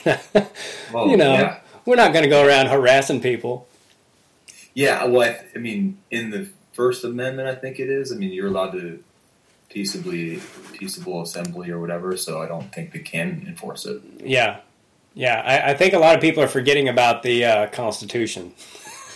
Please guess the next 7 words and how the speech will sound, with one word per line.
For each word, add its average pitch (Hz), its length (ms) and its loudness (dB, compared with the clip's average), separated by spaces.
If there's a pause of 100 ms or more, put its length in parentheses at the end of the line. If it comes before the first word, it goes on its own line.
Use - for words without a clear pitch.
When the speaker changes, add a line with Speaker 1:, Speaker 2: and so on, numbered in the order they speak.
(300)
Speaker 1:
<laughs> - 80 4 (1400)
Speaker 2:
And 98 160 4
most 101 360 2
never 82 240 -6
learned 92 300 -4
it. - 380 -12
Speaker 1:
Yeah, 131 440 0